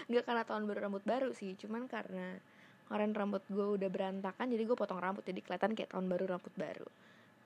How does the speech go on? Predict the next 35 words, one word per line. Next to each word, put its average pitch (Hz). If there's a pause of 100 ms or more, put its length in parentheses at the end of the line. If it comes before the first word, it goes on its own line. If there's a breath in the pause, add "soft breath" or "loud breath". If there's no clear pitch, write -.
Cuman 269
kayak 302
tahun 190
baru 185
tuh 311
identik 233
sama 226
sesuatu 220
yang 190
baru 185
nggak 190
sih? 214
Tahun 196
baru 196
tuh 285
identik 214
sama 196
lo 208
melakukan 196
hal 185
yang 180
baru, 185
atau 180 (560 loud breath)
lo 240
renewing 208
yourself, 185
atau 185
lo 202
membuka 202
lembaran 175
baru. 175 (1900)
Apakah 302
harus 320 (160)
seperti -
itu 320